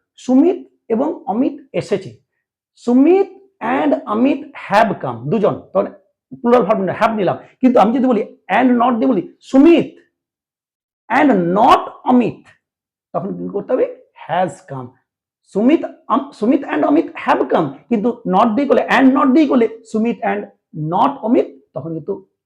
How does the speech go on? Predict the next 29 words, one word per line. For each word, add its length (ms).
has 180
come। 140
এরও 180
কিন্তু 140
and 100
not 120
দিয়েই 200
করে 160
দিলে 180
কিন্তু 160
তখন 160
কিন্তু 200
সিঙ্গুলার 340
ভার্ব 200
কিন্তু 160
গ্রহণ 300
করতে 180
হবে। 100
তো 60
যাই 200
হোক, 100
আশা 200
করছি 180
সবাই 160
খুব 200
সুন্দরভাবে 420
বুঝতে 240
পেরেছো। 260
যদি 140